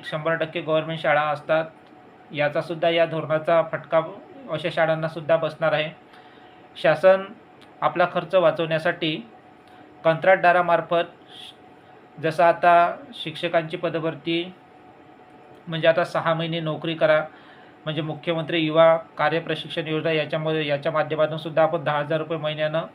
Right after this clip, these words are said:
त्याचा असा, असा हा प्रकार आहे. आता अशीच कॉन्ट्रॅक्ट भरती आदिवासी शाळामध्ये, आणि ही जर आपण पास झालं, आता ही,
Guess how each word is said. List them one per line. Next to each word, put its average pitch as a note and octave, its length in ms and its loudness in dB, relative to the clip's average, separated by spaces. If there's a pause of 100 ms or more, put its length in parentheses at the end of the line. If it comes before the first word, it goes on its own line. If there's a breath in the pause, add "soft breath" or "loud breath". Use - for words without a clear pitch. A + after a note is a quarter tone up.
त्याचा D#3+ 220 -2
असा, E3+ 460 -4 (200)
असा D#3+ 220 -2
हा D#3+ 140 4
प्रकार D#3+ 360 2
आहे. D#3+ 220 2 (1040 loud breath)
आता E3 340 6
अशीच G3+ 380 -2
कॉन्ट्रॅक्ट F3+ 540 4
भरती E3 500 -4
आदिवासी D#3+ 460 0
शाळामध्ये, D#3+ 600 2 (240)
आणि D#3 200 -4
ही D#3 240 -4
जर E3+ 200 2
आपण E3+ 380 2 (380)
पास D#3 280 2
झालं, E3 220 2
आता E3 440 0 (580 loud breath)
ही, D#3+ 120 -4